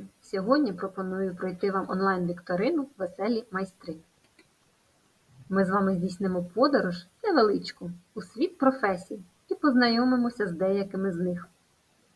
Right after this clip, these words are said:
Яким чином? Розгадавши загадки. Правила вікторини! На кожному наступному слайді заховалася професія. Вас із нею познайомить володар кожної з них. Ваше завдання —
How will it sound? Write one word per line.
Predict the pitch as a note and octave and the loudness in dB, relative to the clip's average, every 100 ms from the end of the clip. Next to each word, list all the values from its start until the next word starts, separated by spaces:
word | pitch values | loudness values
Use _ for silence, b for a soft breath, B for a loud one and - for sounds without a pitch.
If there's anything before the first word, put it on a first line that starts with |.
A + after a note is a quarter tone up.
| _ _ _ _ _ _ _ _ _ _ _ _ _ _ - | _ _ _ _ _ _ _ _ _ _ _ _ _ _ -2
Яким | A3+ - C#4 - | -2 2 0 2
чином? | G#3 F#3 E3+ F3 - _ _ | -2 -4 -6 -8 -16 _ _
Розгадавши | G#3 F#3+ F3 F3+ F#3 C#4 - C4+ | 0 2 2 2 2 0 2 0
загадки. | C4 A#3 G3+ F3 F3 - - - - - - | 4 4 6 4 2 -14 -16 -18 -14 -14 0
Правила | - D4+ E4+ C#4 | 6 6 6 2
вікторини! | C4 - A#3+ F#3 E3 - _ b b b b - | 2 2 2 2 -2 -8 _ b b b b -2
На | A3+ | 0
кожному | F4+ D4+ C4 A#3 | 2 4 4 4
наступному | G#3+ A3 A3+ G#3 G3+ G#3 | 0 -4 -6 -2 -2 -2
слайді | C#4 E4 D#4 G3+ | 0 2 2 2
заховалася | F3+ F#3 G3 C#4+ C#4 A#3+ | -2 0 2 2 2 -4
професія. | - A3+ F#3+ F3 F3 F3 E3+ - _ - | -2 -2 0 -2 -2 -10 -10 -14 _ -2
Вас | G3 G3+ | -2 -2
із | F#3 | -4
нею | F#3+ F#3+ F3+ | -2 -2 -2
познайомить | F#3 F3+ F#3+ A3+ C#4+ - F#3 | -6 -2 -2 0 -2 -4 0
володар | F#3+ F#3 F#3+ G#3+ - | 2 2 0 -2 -2
кожної | B3 C4 D4+ | 0 2 2
з | D4 | 2
них. | G#3 F3 - b b b b - | 0 -2 -12 b b b b -2
Ваше | C#4+ C#4+ D4+ | -2 2 2
завдання — | D#4+ D#4+ F4 B3 | 4 6 4 2